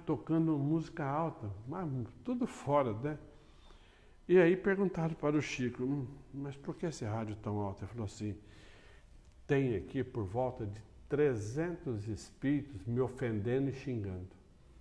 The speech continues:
mas gritando contra ele, falando coisas horrorosas. Então, para tentar amenizar, deixa falar." Existe um ditado, um dito popular que fala assim,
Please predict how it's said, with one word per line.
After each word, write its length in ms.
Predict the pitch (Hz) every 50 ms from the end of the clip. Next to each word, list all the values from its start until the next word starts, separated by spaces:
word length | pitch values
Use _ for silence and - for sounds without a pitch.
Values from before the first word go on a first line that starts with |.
| - - - - - - - - - - - - -
mas 300 | - 110 143 165 160 143
gritando 720 | 143 165 180 175 175 - - - 156 160 165 156 139 131 -
contra 360 | - 120 117 110 110 117 113
ele, 80 | 117 110
falando 320 | - - 147 165 165 160
coisas 420 | 160 - 160 151 151 156 139 135 - -
horrorosas. 760 | - 151 151 156 160 151 131 127 120 117 107 107 104 - - - - - - - -
Então, 200 | - 123 190 185
para 220 | 190 - 196 196 185
tentar 680 | - - - - 220 214 208 214 - - 185 180 180
amenizar, 580 | 180 175 165 156 147 143 135 120 131 123 117 - - - - - - - - - -
deixa 680 | 131 123 123 127 156 165 190 208 190 - - - - 165
falar." 540 | - - - 165 131 113 113 107 110 101 - - - - - - - -
Existe 500 | 156 160 151 180 233 220 - - - 156
um 60 | 143
ditado, 720 | 113 123 117 - - - 156 151 156 151 120 104 104 95 80 76 - - - - - - - - - - - - - - - - - - - - - - - -
um 260 | - 127 123 120 113
dito 500 | 110 104 95 104 175 208 170 - - 143
popular 680 | - - - 127 131 - - - 104 101 113 131 139 135
que 60 | -
fala 200 | 135 131 123 127
assim, 400 | 117 - - - 110 104 92 90